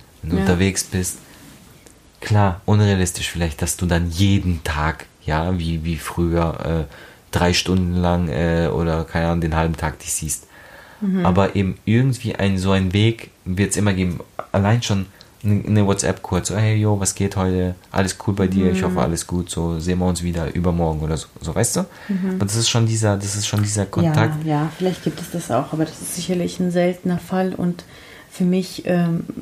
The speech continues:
Speaker 2: ich hab das nur erlebt in der Schulzeit. Ich hab's geliebt und am liebsten hätte ich die Freundin auch für immer noch gehabt, aber irgendwie, keine Ahnung.
Speaker 1: Und das finde ich aber so schade, weil
Speaker 2: Weil ich,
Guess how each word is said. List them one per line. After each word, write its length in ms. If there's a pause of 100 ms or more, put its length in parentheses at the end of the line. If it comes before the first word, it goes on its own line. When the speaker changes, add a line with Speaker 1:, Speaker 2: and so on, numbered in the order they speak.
(140)
Speaker 2:
ich 140
hab 180
das 140
nur 100
erlebt 320
in 80
der 80
Schulzeit. 560
Ich 80
hab's 180
geliebt 380
und 80
am 120
liebsten 280
hätte 140
ich 80
die 260 (420)
Freundin 380
auch 220
für 160
immer 240
noch 180
gehabt, 380
aber 200
irgendwie, 440
keine 260
Ahnung. 220 (280)
Speaker 1:
Und 120
das 100
finde 160
ich 140
aber 160
so 100
schade, 560 (160)
weil 160
Speaker 2:
Weil 180
ich, 200